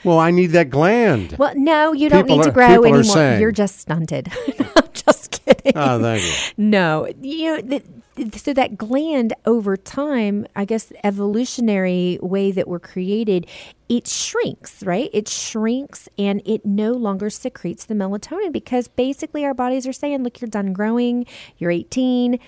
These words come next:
Speaker 2: Get on with your life. You'll sleep normally." But that's, that's what happens. So it doesn't secrete the melatonin. So we can actually give ourselves oral mel-, melatonin that will help to, to stimulate sleep.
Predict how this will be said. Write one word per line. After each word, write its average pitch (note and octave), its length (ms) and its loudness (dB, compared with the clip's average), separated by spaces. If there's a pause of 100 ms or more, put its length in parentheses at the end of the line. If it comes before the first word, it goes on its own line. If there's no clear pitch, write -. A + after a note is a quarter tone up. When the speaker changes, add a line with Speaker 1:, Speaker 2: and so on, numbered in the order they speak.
(400)
Speaker 2:
Get G3 200 2
on A#3 160 2
with A#3 160 -2
your A#3+ 100 2
life. A#3 380 0
You'll G3 320 -2
sleep G3+ 340 -4
normally." F3+ 600 -2
But A3+ 140 -6
that's, C4 260 -2
that's C4 220 -2
what B3 100 -4
happens. A#3 300 -4
So A#3 60 -6
it A3+ 60 -6
doesn't A#3+ 240 -6
secrete A3+ 300 -6
the A3 80 -6
melatonin. F3+ 560 -4
So A#3 160 -6
we C4+ 200 -2
can D#4 180 -10
actually G#3+ 520 -6 (440)
give C#4+ 360 -2
ourselves F3 720 -4 (160)
oral A#3 320 0
mel-, G#3+ 240 -2
melatonin F3+ 840 -4 (380)
that G3+ 320 -4
will G3+ 240 -2
help B3+ 560 -6 (640)
to, C4 200 -2
to - 160 -6
stimulate A#3 560 -4
sleep. - 520 -8